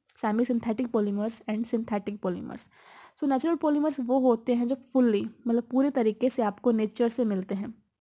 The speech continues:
plants and animals से आपको generally वो obtained होते हैं। एग्जांपल आपका प्रोटीन हो गया, सेलुलोज, स्टार्च, resins and rubber। सेमी सिंथेटिक पॉलीमर्स आपके वो होते हैं जो आपके naturally occurring polymers ही होते हैं, लेकिन उनकी प्रॉपर्टीज में हम कुछ मॉडिफिकेशंस कर देते हैं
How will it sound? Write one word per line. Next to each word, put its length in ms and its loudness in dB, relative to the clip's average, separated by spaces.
plants 320 2
and 140 -2
animals 280 -2
से 80 -2
आपको 220 -2
generally 320 0
वो 180 -2
obtained 280 -2
होते 220 -4
हैं। 100 -6
एग्जांपल 420 -2
आपका 260 -4
प्रोटीन 400 -2
हो 100 -2
गया, 140 -2
सेलुलोज, 500 -2
स्टार्च, 540 0
resins 460 0
and 200 -2
rubber। 260 -4
सेमी 280 2
सिंथेटिक 440 -2
पॉलीमर्स 380 0
आपके 280 -2
वो 200 0
होते 360 0
हैं 360 -2
जो 360 -2
आपके 300 0
naturally 540 2
occurring 260 2
polymers 440 2
ही 60 2
होते 340 2
हैं, 180 -2
लेकिन 280 -2
उनकी 260 0
प्रॉपर्टीज 520 -2
में 80 2
हम 60 2
कुछ 180 -2
मॉडिफिकेशंस 680 0
कर 180 -2
देते 280 -4
हैं 160 -4